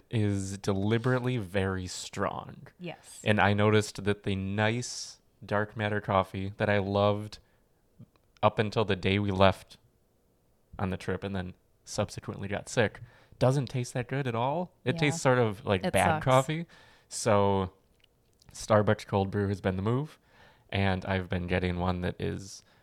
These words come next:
Speaker 1: very big. Uh, can I
Speaker 2: He's getting the largest size, the Trenta. It is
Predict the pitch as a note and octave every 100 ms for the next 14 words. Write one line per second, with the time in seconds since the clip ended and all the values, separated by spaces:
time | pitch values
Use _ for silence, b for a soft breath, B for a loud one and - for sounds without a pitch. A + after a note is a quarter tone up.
0 | b F#2 F#2+ G2+ G#2+ G2 G#2 A#2 C#3+ -
1 | - G2+ - - E3+ A3 G#3 - G#3+ A3+
2 | A3 G3+ E3+ F#3 E3+ D#3 E3+ F3 E3 -
3 | D#3 D3+ D#3+ - D#3+ - E3+ F3 G#3 A3
4 | A#3+ - - - F3 F3